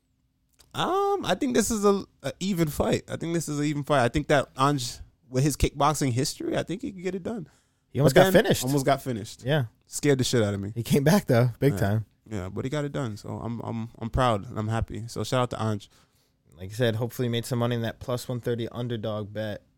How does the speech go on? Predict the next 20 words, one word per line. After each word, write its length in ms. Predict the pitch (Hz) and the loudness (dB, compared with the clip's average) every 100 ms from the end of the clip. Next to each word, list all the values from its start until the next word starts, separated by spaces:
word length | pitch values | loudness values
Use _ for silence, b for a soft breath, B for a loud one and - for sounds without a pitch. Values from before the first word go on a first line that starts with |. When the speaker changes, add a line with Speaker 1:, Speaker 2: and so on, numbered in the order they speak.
| - | -16
Speaker 2:
Uh, 380 | 104 104 104 - | -12 -10 -8 -8
what 160 | 120 135 | -2 0
other 160 | 147 | 0
fight 240 | 139 147 139 | -2 -2 -4
did 80 | |
you 80 | 127 | -8
say? 160 | 123 104 | -8 -6
You 180 | 110 113 | -6 -8
said 380 | - 107 107 110 | -6 -6 -8 -14
you 80 | 101 | -20
were 40 | |
talking 220 | 107 110 | -14 -10
about 160 | 104 101 | -8 -8
one 320 | 104 107 104 - _ _ _ _ _ _ _ _ _ _ - | -10 -10 -12 -14 _ _ _ _ _ _ _ _ _ _ -10
on 80 | |
the 80 | 117 | -8
prelims? 460 | 110 131 151 185 - - | -4 -2 -2 -6 -12 -8
Sean 220 | 131 131 | -4 -2
Speaker 1:
I 20 | |
Speaker 2:
Woodson? 420 | 127 135 170 196 | 0 -2 -4 -6